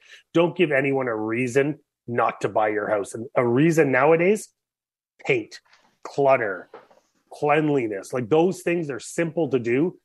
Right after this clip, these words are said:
You want someone to walk in your house and not,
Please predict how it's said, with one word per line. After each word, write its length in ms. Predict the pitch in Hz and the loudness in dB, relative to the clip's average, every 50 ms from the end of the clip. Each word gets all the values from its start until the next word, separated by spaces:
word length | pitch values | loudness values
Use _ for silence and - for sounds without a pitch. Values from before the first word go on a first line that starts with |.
| _ _ _ _ _ _ | _ _ _ _ _ _
You 180 | 127 135 165 175 | -4 -2 0 0
want 240 | 170 165 156 131 - | 0 0 0 -2 -2
someone 220 | 160 147 147 139 | -2 -2 0 -2
to 60 | 127 | -2
walk 300 | 117 120 127 131 - - | 0 0 0 0 0 -2
in 80 | 135 123 | -6 -4
your 140 | 123 117 104 | -4 -2 0
house 260 | 120 123 139 135 - | 0 0 -2 -4 -6
and 140 | 120 113 113 | -8 -4 0
not, 240 | 123 123 127 - | 0 0 0 -2